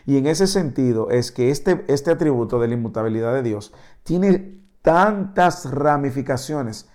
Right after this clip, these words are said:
Yo sé que cuando yo peco, cuando tú pecas, cuando nosotros pecamos, nos sentimos desechados, nos sentimos como que ahora otra vez.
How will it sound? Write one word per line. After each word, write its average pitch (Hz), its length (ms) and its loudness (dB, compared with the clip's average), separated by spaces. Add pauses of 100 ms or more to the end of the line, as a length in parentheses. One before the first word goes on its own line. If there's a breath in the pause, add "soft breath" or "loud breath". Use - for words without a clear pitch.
(540 soft breath)
Yo 170 240 2
sé 120 340 2
que 110 120 -4
cuando 110 200 -6
yo 110 200 -4
peco, 107 340 -4
cuando 104 220 -8
tú 107 180 -8
pecas, 104 460 -6
cuando 110 180 -8
nosotros 131 400 -4
pecamos, 107 680 -4 (320 soft breath)
nos 131 180 -2
sentimos 135 520 0
desechados, 107 960 -4
nos 117 140 -8
sentimos 139 520 -4
como 135 300 -6
que 120 160 -6
ahora 117 460 0
otra 127 420 -2
vez. 107 420 -10